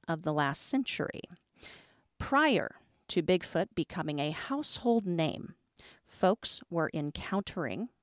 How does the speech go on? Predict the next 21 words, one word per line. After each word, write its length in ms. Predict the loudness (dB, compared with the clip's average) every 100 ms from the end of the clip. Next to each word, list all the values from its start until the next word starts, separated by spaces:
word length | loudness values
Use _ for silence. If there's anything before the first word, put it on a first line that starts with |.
| _ _
according 540 | -10 -6 -2 0 0 -2
to 220 | -2 0
reports 600 | 0 2 6 6 4 -4 -4
in 100 | 0
local 380 | 0 2 2 6
newspapers, 920 | 6 6 4 4 4 2 2 0 -6 _ -20 -20 -20 _ _ -12
hairy, 580 | 0 2 4 2 0 -4 _ _ _ -12
bipedal, 840 | 2 4 4 0 0 2 2 0 -8 _ _
and 200 | -4 -4 -4
enormous 1120 | -4 -2 -4 -2 0 2 2 2 -2 -4 -4 -8 _ -4
unknown 600 | -2 0 2 2 0 -6 -10 _ -4
animals. 580 | -2 -2 -6 -4 -4 -4 _ -20 -20 -20 -8
Numerous 840 | -2 4 8 10 8 4 -2 -4 -4 0
newspaper 480 | 2 2 0 0
write-ups 640 | 2 4 4 4 2 -4 -4 -12
called 360 | -2 0 0 0
the 180 | 0
animal 540 | 2 2 2 4 2 2
they 200 | 4 6
referred 400 | 6 4 2 0
to 300 | 0 0